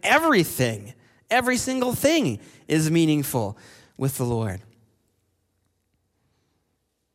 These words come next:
And so today we're gonna look at Solomon a little more as he shows a little more of his work,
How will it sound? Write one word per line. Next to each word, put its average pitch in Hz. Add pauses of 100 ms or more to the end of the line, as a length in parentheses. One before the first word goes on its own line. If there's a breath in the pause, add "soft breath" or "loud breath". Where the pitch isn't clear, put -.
(180)
And 107
so 120
today 127
we're 131
gonna 117 (340 soft breath)
look 165
at 147
Solomon 180
a 156
little 170
more 175
as 151
he 151
shows 180
a 139
little 175
more 180
of 165
his 147
work, 202